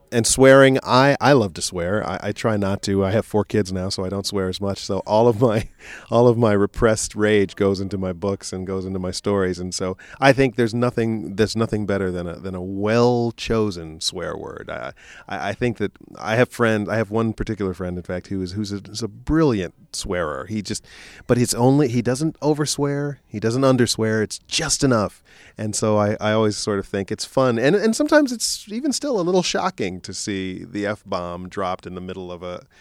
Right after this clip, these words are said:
of a tirade about, you know, vampires or something. But, and it's also how, you know, real people talk. So.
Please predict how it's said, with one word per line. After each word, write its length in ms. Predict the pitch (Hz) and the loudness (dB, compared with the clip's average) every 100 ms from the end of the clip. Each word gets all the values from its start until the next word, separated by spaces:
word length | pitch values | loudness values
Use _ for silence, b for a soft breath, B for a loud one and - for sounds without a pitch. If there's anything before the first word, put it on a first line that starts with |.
| b - | b -12
of 100 | 101 | -10
a 40 | |
tirade 520 | - 104 101 92 92 | -6 -4 -4 -6 -8
about, 380 | 90 92 90 85 | -10 -10 -12 -12
you 80 | 101 | -10
know, 260 | 95 90 85 _ - | -10 -12 -16 _ -20
vampires 1000 | 123 113 196 202 113 104 78 73 78 | -16 -16 -6 -2 -2 -4 -8 -8 -10
or 60 | 87 | -10
something. 380 | 90 85 85 85 | -10 -12 -12 -12
But, 180 | 90 - B B B B | -12 -14 B B B B
and 100 | 247 | 2
it's 120 | 247 | 4
also 240 | 226 233 220 | 4 6 4
how, 260 | 196 190 190 | 6 4 2
you 220 | 180 180 | -2 0
know, 80 | 175 | 0
real 220 | 160 165 | 0 0
people 260 | 160 160 135 | -2 -4 -6
talk. 360 | 160 156 - | -6 -10 -12
So. 240 | - 90 | -12 -14